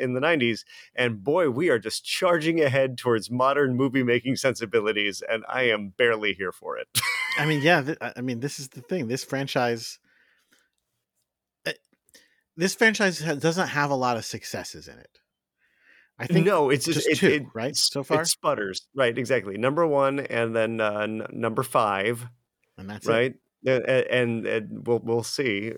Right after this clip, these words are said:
Speaker 1: I mean, how do you even classify a success? I mean, the last one, uh, was on Netflix.
Speaker 2: I, well, yes, which is, that's kind of the generous interpretation.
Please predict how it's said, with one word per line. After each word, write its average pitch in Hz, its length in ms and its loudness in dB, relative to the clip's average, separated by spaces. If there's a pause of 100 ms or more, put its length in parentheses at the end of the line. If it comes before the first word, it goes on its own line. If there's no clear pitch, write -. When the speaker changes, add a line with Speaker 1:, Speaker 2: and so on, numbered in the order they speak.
Speaker 1:
I - 100 -4
mean, 120 160 0
how 117 180 0
do 123 80 -2
you 143 100 0
even 120 180 0
classify 113 560 -2
a 104 80 0
success? 107 420 -4
I 110 60 -10
mean, 101 120 -6
the 104 80 -6
last 107 380 -2
one, 101 320 -2 (260)
uh, 110 80 -6 (640)
was 120 140 -2
on 104 140 -2
Netflix. - 520 -4 (1080)
Speaker 2:
I, 151 120 0 (280)
well, 170 420 4 (380)
yes, 160 500 0
which 175 200 0
is, 175 140 0
that's 196 340 4
kind 214 260 0
of 170 140 -2
the 160 80 0
generous 139 540 0
interpretation. 196 880 -2